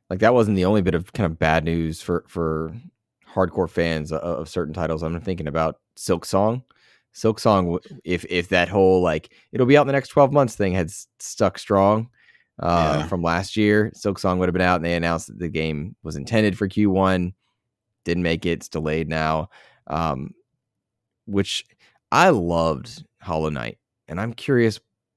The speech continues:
Speaker 1: why, though, so many people are diehard for Hollow Knight two. Eh, but despite me loving it, I'm like, "This doesn't feel like a game that people would get hyped for."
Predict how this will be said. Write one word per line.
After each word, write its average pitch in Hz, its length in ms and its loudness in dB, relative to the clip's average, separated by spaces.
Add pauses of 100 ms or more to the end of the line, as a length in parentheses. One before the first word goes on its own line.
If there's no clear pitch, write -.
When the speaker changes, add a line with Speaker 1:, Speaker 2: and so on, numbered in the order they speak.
(340)
Speaker 1:
why, 92 440 4
though, 85 140 0
so 85 140 -8
many 90 140 -2
people 82 160 -4
are 78 100 0 (160)
diehard 80 500 0
for 78 140 -8
Hollow 78 240 -2
Knight 69 300 -8
two. 71 420 -4 (840)
Eh, - 100 -14 (720)
but 110 100 -6
despite 107 340 4
me 101 140 4
loving 92 320 2
it, 135 80 2
I'm 107 80 2
like, 92 160 0
"This 117 140 0
doesn't 135 240 0
feel 123 180 2
like 107 120 2
a 98 60 0
game 92 300 0
that 85 140 -2
people 85 200 -6
would 78 160 -4
get - 120 -8
hyped - 280 -8
for." 50 320 -12